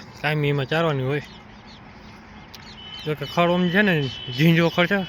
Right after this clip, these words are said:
સારો પડ્યો છે. અને અત્યારે છે ને, આપણે અહીંયા દિવાલ ઉપર ચડીને ઊભા છીએ. ઈ પણ કેવી હાવ જોઈ લ્યો આપી સિંગલ પટ્ટીમાં.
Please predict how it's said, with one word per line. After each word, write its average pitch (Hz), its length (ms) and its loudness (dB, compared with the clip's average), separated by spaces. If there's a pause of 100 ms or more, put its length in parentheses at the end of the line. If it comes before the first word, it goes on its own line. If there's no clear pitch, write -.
સારો 151 160 2
પડ્યો 123 280 -4
છે. 139 60 -2
અને - 2250 -18
અત્યારે 151 300 -4
છે 165 100 0
ને, 170 180 0
આપણે 156 200 0
અહીંયા 160 200 -2 (1120)
દિવાલ 196 320 6
ઉપર 165 180 0
ચડીને 180 260 4
ઊભા 139 220 2
છીએ. 139 140 -4 (1400)
ઈ 160 60 -6
પણ 160 180 0
કેવી 165 300 2
હાવ 123 180 -2
જોઈ 135 160 -2
લ્યો 123 180 -4
આપી 120 160 -6 (1500)
સિંગલ 156 300 2
પટ્ટીમાં. 131 400 -4